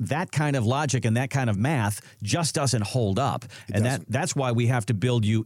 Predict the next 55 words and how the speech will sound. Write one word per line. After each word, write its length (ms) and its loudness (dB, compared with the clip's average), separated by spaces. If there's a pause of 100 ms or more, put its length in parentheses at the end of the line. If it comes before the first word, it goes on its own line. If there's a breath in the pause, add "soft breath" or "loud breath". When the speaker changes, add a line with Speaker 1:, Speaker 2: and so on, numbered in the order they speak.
Speaker 1:
increasing 880 0 (280 loud breath)
income 600 2 (240 loud breath)
in 160 2
retirement. 540 2
I 80 2
don't 140 0
know 120 0
that 120 0
a 20 0
lot 160 0
of 60 -2
people 240 2
know 100 4
how 80 2
to 100 0
do 180 0
that. 400 -2 (420 loud breath)
Speaker 2:
Yeah, 240 2
that's 240 0
why 400 2
in, 420 2
we 80 0
take 220 -2
that 100 2
into 160 0
consideration. 800 2
And 180 2
one 140 2
of 80 2
the 240 -2
things 300 0
that 100 -2
we 160 0
do 180 0
in 80 0
our 220 -4
three 220 -2
sixty-five 520 -2
retirement 440 -2
plans, 260 -4
we 140 0
actually 240 -2
have 180 -2
this 160 -2
study 320 -2
and 80 -4
we 60 -4
show 200 0
them 220 0
in 140 -4
a 40 -4
graph. 400 -4
It's 120 -8
very 420 0 (160 soft breath)
visually 640 0